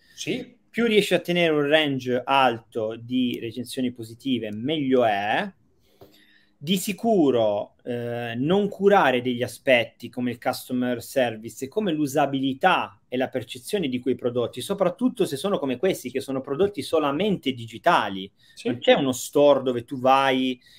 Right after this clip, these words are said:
Speaker 2: e incontri la signorina e c'è il rischio che magari ti risponda male. Tu qua fai una
Speaker 1: <laughs>
Speaker 2: navigazione solo con te stesso e i loro pattern. Se c'è una percentuale così alta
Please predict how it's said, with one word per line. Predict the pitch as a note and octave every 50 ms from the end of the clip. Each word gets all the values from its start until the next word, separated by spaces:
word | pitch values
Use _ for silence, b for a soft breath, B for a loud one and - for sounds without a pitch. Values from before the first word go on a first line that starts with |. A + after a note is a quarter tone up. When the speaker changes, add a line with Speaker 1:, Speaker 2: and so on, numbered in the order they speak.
| b b
Speaker 2:
e | b B2
incontri | A#2+ - - - D#3 D#3 D3+ D3 C#3
la | C3 B2
signorina | - - C#3 C3 B2 A#2+ B2 C3 C#3+ C#3+ C3+
e | B2+
c'è | B2 - B2 A#2
il | A#2
rischio | A#2 B2+ B2 - - A#2+
che | A#2+ A#2+
magari | A#2 A#2 B2 B2+ A#2+
ti | A#2 A#2+ B2
risponda | A2+ - - - B2 A#2 A#2 A#2 A2+
male. | A#2 A2+ G#2+ G#2 A2 -
Tu | - B3 -
qua | - - F3+ E3 C3
fai | F#2+ - C3+ B2+
una | B2 A#2+
Speaker 1:
<laughs> |
Speaker 2:
navigazione | B2+ C3 C3 C#3 C3+ - - - F#3+ D#3+ B2
solo | - - - - D#3+ E3+ -
con | C3 B2+
te | C3 _ - -
stesso | _ - E3+ F3 E3+ E3 - - F#3+ F#3+ G#3 G#3+ G#3 - b b b b b b
e | b C#3
i | C#3
loro | C#3 C#3 C#3 C3 C3+
pattern. | - B2+ A2+ G#2+ - _ - A2+ G#2+ G#2 G#2 G2+ G2 G2 _ _ _ b b b b b b b b b b b b b b _ _
Se | - - - G3 F3+
c'è | - - - G#3 A3+ E3+ C#3+ B2+ - -
una | - E3 F3+ F#3
percentuale | - - C3+ - - D3 C#3 C3 C3+ D3 D3+ C#3+ C3+ A#2+ A#2
così | A#2+ B2 A2+ - D3+ D3+
alta | C#3+ C3 B2 B2 A#2+ A2+ - - C#3+ D3 D#3 F3 G3 G#3+ -